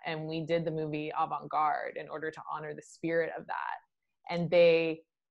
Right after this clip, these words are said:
were, um, fresh faces and, and young talent and new to the scene, and everything was new. And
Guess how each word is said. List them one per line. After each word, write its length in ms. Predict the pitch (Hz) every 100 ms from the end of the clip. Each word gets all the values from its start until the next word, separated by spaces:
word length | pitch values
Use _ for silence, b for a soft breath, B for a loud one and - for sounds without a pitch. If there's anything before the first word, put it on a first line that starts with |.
| _
were, 840 | 160 170 170 160 156 151 151 143 -
um, 560 | 156 151 143 151 147 156 _ _ -
fresh 340 | 185 170 - -
faces 560 | 143 143 - 127 120 -
and, 200 | 139 143 151
and 340 | 151 151 160
young 280 | 170 170 165 -
talent 400 | 131 143 147 151
and 360 | 143 151 156 160
new 260 | 170 175 170
to 120 | 156
the 80 | 151
scene, 460 | - 143 143 143
and 100 | 147
everything 420 | 170 185 175 160
was 180 | 147 139
new. 440 | 135 147 143 139 - _ _ _ -
And 180 | 151